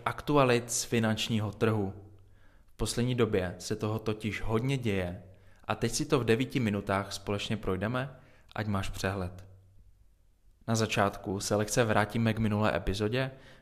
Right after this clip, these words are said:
ve které jsme probírali pojištění majetku. Určitě si vybavuješ události z posledního měsíce. Na začátku července byly v Česku vydatné bouřky, které způsobily v některých krajích bleskové povodně.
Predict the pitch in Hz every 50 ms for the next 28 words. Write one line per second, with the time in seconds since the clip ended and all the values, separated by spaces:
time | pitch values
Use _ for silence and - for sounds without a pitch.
0 | - - 113 110 - - - 139 139 139 135 - 135 120 - - - 107 95 107
1 | 110 107 107 104 104 104 98 - - 101 98 98 - - - 101 98 98 95 92
2 | 92 98 98 95 - - 87 90 92 - - - - _ - - _ - _ _
3 | - - - _ _ - - _ _ _ - - - 107 - - 110 - 123 110
4 | - 120 110 110 104 123 143 139 120 107 95 92 92 - - - - 117 110 104
5 | 104 104 107 104 - - 110 110 - - - 107 104 - - 110 101 101 107 104
6 | 104 104 104 101 98 98 - 101 101 - - 95 87 90 - - - - - -
7 | - - - - - - 104 104 110 107 - 117 107 - - - 110 - - 110
8 | 98 101 113 131 131 - - 131 123 117 107 113 117 113 - - 117 - - -
9 | 113 107 113 110 110 107 - - 110 104 107 110 117 113 - - - 98 98 104
10 | - - - - - - - - 110 117 - - - - 131 131 - - 151 131
11 | 123 107 98 98 98 98 110 107 107 107 - 113 110 107 - - 107 104 107 104
12 | 104 107 101 110 110 110 - - - 110 110 107 107 - 110 104 107 110 110 113
13 | 101 95 95